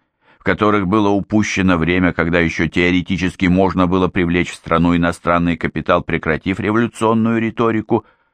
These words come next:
Впрочем, такой поворот был маловероятен. Любой, кто отстаивал бы последовательно подобную позицию – был бы объявлен, очевидно, ренегатом. Установка на форсированную индустриализацию, невзирая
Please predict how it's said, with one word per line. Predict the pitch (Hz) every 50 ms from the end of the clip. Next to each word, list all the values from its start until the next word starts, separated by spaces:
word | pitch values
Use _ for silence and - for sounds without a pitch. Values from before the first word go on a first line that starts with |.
| _ _ _
Впрочем, | - - - 107 110 92 - 101 92
такой | - 90 85 - 95 90
поворот | - 90 87 87 90 90 90
был | 82 76 90 90
маловероятен. | 87 87 87 85 82 85 82 87 87 92 92 98 87 69 55 - - - - - _ _ _ _ _ _ _ _ _
Любой, | - 117 151 170 143 156 180 170 147
кто | - - - 117
отстаивал | 113 101 - _ - 104 104 104 95 92 92 90
бы | 87 87
последовательно | - 82 85 85 - - 98 98 87 90 90 87 82 - 85 82 85 80
подобную | - - 82 80 85 82 76 80 85 82 82 78
позицию – | - 76 76 69 73 76 73 - - 92 95 101 104 104 - _ _ _ _ _ _ _ _ _
был | - - 123 127
бы | 107 101 104
объявлен, | 101 95 87 98 95 98 98 95 95
очевидно, | 95 90 - 98 95 98 98 90 95 95
ренегатом. | 95 98 95 98 98 98 87 92 92 95 - 104 85 82 - _ _ _ _ _ _ _ _ _ - - - - -
Установка | 160 156 147 - - 156 160 165 185 185 180 165 - - 143
на | 139 131 131 127 123
форсированную | 120 - 110 113 113 - - 139 143 127 123 120 120 120 117 113 117 117 110 - -
индустриализацию, | 117 110 98 104 101 - 92 98 98 98 101 104 95 98 104 92 90 - - - 92 87 85
невзирая | 90 90 90 82 76 92 92 90 90 85 78 78 78 76 -